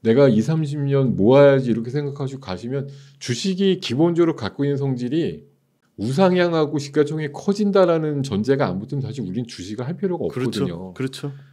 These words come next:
Speaker 1: 그러니까 정말
Speaker 2: 음.
Speaker 1: 고인컨설하면서 성장을 담보로 하는 기업이라고 하면 결국 커지게 돼서 지금 삼성전자가 팔만 원에서 오만 원이 됐으니까 "세상에 이런 일도 있구나." 생각되시지만 그게 왜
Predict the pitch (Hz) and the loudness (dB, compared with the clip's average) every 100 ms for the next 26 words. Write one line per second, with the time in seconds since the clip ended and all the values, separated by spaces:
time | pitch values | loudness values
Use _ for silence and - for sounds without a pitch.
0 | _ 131 170 180 110 143 175 160 113 139 | _ -2 0 0 0 2 4 4 2 -4
1 | 117 110 _ - 135 165 147 160 147 143 | -14 -16 _ 4 4 4 0 -2 0 0
2 | 139 127 120 135 175 190 185 170 156 143 | 0 0 -4 -4 -2 0 2 0 2 0
3 | 117 101 104 131 139 135 127 - 107 107 | 0 -2 -2 2 4 2 0 0 2 2
4 | 113 113 104 95 98 135 95 - - 110 | 2 0 0 -4 -4 -6 -10 -10 -6 -4
5 | 196 202 - - 202 202 180 139 110 101 | -2 -4 -6 -4 0 4 4 4 0 -4
6 | 151 165 - - - 113 _ _ - 185 | 0 0 0 -12 -20 -20 _ _ -2 2
7 | 190 190 175 156 147 143 143 143 143 180 | 4 4 4 6 6 6 4 4 2 2
8 | 185 180 165 143 110 104 139 143 139 127 | 2 2 0 0 2 4 2 2 0 0
9 | 120 - 117 110 123 120 113 _ _ _ | 0 -2 -4 -2 -2 -2 -6 _ _ _
10 | - - 101 107 127 127 92 113 135 127 | -20 -4 0 2 2 0 2 2 2 2
11 | 117 107 - 113 113 107 98 95 - 160 | 0 -2 -2 -2 -2 -2 -4 -8 -6 -6
12 | 160 127 - - 127 117 - 143 180 160 | -4 -6 -10 -12 -12 -12 -4 2 4 8
13 | 110 107 110 | 8 8 4